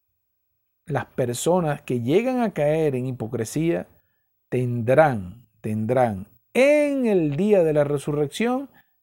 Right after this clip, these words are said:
el peor de los castigos. Más que un incrédulo. Porque un incrédulo, él dice, "Yo no creo en Dios". Pero hay personas que dicen, "Yo creo en Dios", pero realmente por dentro no es así. Esas personas que dicen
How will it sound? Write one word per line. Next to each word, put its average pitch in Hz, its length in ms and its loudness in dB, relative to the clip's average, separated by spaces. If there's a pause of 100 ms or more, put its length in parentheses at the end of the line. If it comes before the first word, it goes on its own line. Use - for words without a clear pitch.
(180)
el 123 280 -2
peor 123 540 0
de 120 100 -2
los 113 160 -4
castigos. 92 540 -10 (560)
Más 214 380 4
que 277 120 0
un 277 100 2
incrédulo. 160 640 2 (1040)
Porque 135 240 -2
un 320 120 2
incrédulo, 277 500 6
él 240 80 6
dice, 240 240 2
"Yo 240 100 2
no 240 160 0
creo 214 280 6
en 151 80 2
Dios". 113 420 -2 (640)
Pero 202 160 4
hay 262 60 6
personas 285 480 4
que 226 120 2
dicen, 196 320 4
"Yo 247 180 4
creo 269 280 6
en 254 80 2
Dios", 302 280 4
pero 190 160 4
realmente 202 540 4
por 170 200 2
dentro 220 500 2
no 147 180 -2
es 143 160 0
así. 101 320 -8 (500)
Esas 277 340 4
personas 185 840 2 (640)
que 127 160 2
dicen 147 580 0